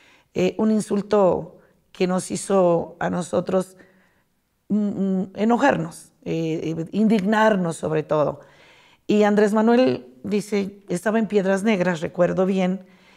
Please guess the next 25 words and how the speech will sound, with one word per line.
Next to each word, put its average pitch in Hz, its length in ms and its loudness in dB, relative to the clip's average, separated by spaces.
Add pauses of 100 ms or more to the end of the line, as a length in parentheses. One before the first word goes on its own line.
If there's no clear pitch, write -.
(280)
eh, 165 360 0
en 170 120 0
una 175 220 0
de 175 100 0
sus - 220 -10
giras 180 340 -2
por 160 140 -4
la 165 100 0
República, 196 760 0
y 175 220 0
es 175 140 0
cuando 190 320 0
lo 156 120 2
estoy 175 240 -2
viendo 180 240 0
en 180 80 0
vivo, 180 200 0
dice, 165 360 -4 (340)
"Yo 196 240 0
voy 180 180 0
a 165 60 0
ir 151 140 -2
a 151 40 -2
Estados 139 480 -10
Unidos". 135 460 -14